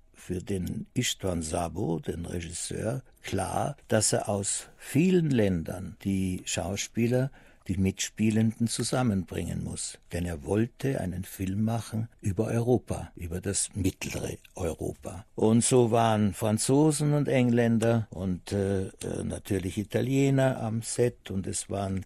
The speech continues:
Tschechen und Polen und Russen, also und Österreicher und, äh,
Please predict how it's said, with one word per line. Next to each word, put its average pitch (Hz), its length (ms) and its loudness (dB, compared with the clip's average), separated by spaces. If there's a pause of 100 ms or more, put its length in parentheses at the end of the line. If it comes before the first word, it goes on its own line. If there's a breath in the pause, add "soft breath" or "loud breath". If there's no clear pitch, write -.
(100)
Tschechen 123 520 0
und 110 240 2
Polen 113 520 6
und 90 220 0
Russen, 120 600 2
also 113 760 4
und 95 220 -4
Österreicher 117 1080 2
und, - 460 -12
äh, - 360 -8